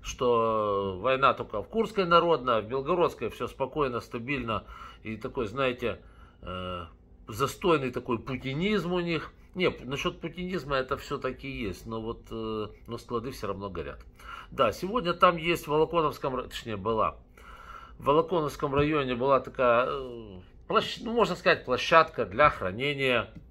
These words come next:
нефтепродуктов. Это там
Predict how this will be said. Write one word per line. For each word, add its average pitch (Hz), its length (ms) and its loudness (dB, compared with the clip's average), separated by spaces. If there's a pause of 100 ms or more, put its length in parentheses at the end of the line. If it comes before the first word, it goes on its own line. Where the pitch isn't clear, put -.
(140)
нефтепродуктов. 139 1000 -2 (580)
Это 156 800 8
там 98 400 -4